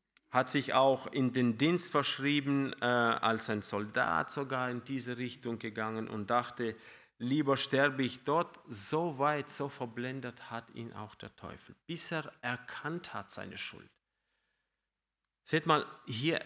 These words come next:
hat Gott noch, war Gott noch gnädig auch diesem. Ja, wir sehen, mit Saul hat Gott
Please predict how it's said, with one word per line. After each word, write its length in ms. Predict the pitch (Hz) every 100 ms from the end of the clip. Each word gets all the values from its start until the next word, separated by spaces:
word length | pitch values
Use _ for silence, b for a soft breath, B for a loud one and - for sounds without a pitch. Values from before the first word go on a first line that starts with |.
| - -
hat 300 | 113 139 -
Gott 260 | 151 147 135
noch, 240 | 127 123
war 220 | 123 120 -
Gott 240 | 131 -
noch 240 | 123 -
gnädig 580 | - 123 156 143 113 -
auch 200 | 92 -
diesem. 520 | - 101 98 98 92 92 _ _ _ _ _ -
Ja, 180 | 113 127
wir 100 | 117
sehen, 240 | 123 127
mit 160 | 127 127
Saul 440 | 127 139 160 - - _ _ _ _ _ _ _ - -
hat 280 | 139 - -
Gott 280 | 135 -